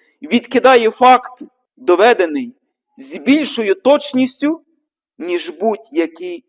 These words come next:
інший факт у світі. Більшість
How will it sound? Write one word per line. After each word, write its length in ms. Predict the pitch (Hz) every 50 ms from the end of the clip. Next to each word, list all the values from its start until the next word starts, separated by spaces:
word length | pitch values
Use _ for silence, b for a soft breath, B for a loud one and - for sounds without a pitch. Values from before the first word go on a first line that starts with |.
| _ -
інший 580 | 240 240 226 202 202 - - - 226 226 247 _ _ _ _ _ _
факт 500 | _ _ - 151 160 - - _ _ _ _ _ _ _ _ _ _ _ _ _ _ _ _ _ _ _ _ _ _ _ _ _ _ _ _
у 100 | 311 285
світі. 460 | - - 262 240 - - _ _ _ _ _ _ _ _ _ _ _ _ _ _ _ _ _ _ _ _ _ _ _ _ _ _ _ _ _
Більшість 840 | 254 294 302 302 370 320 - - 269 262 262 - - _ _ _